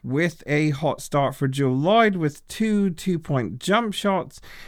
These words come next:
And then also Christy Wallace hit a really big quarter for the Dream. She hit a three-point shot, an eleven-foot two-point shot, as well as a pull-up jump shot. However, of course,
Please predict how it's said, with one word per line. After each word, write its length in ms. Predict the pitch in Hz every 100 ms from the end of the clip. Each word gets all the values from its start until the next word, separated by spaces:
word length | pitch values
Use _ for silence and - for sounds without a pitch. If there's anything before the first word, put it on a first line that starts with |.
| -
And 200 | 170 180
then 200 | 214 214
also 460 | 185 208 196 208
Christy 400 | 185 185 170 -
Wallace 440 | 170 165 165 170 165
hit 140 | 170
a 40 | 151
really 320 | 143 160 160
big 320 | 147 143 143
quarter 460 | - 143 139 110 123
for 180 | 139
the 120 | 131 135
Dream. 520 | 165 285 247 151 123 - - -
She 200 | - 175
hit 220 | 180 175
a 40 | 151
three-point 680 | - 269 285 - 202 151 -
shot, 480 | - 196 190 175 - - -
an 120 | - 147
eleven-foot 840 | 165 233 226 214 180 180 160 -
two-point 580 | - 311 294 226 175 -
shot, 420 | - 165 165 165 - - -
as 200 | 156 151
well 420 | 160 170 165 156
as 200 | 131 143
a 60 | 147
pull-up 560 | - 156 143 127 -
jump 340 | - 202 285 175
shot. 360 | - 123 110 - - - - - - -
However, 720 | - - 214 233 233 220 208
of 140 | 175
course, 420 | - 190 190 156